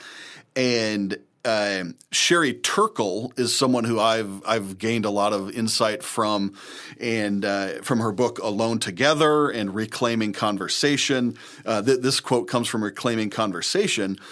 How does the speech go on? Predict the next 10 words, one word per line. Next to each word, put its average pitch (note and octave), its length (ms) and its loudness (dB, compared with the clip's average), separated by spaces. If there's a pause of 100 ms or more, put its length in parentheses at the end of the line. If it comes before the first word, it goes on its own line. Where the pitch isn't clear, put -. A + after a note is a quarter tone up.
(240)
She G3 260 2
argues A#2+ 400 2
that A#2+ 180 0
technology C3 960 4
gives C#3+ 460 2
us C#3+ 180 0
the A#2+ 160 -2
illusion C#3+ 880 2
of C3 300 -4
companionship G#2+ 1300 -2